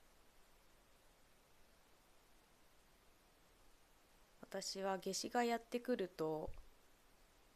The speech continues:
とっても憂鬱な気持ちになります。明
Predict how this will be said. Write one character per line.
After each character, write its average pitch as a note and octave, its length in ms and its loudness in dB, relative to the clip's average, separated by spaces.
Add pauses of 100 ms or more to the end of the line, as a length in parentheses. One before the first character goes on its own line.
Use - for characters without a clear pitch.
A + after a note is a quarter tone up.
(1400)
と F#3 100 -8
っ - 40 -8
て - 180 0
も G#3+ 100 2
憂 G#3+ 200 4
鬱 G#3+ 180 -2
な G#3 100 0
気 - 100 -8
持 F#3+ 140 -2
ち F3+ 140 -4
に F#3 80 -2
な F#3 100 2
り E3+ 120 -2
ま F3 140 -4
す。 - 280 -4 (2500)
明 F3+ 100 -4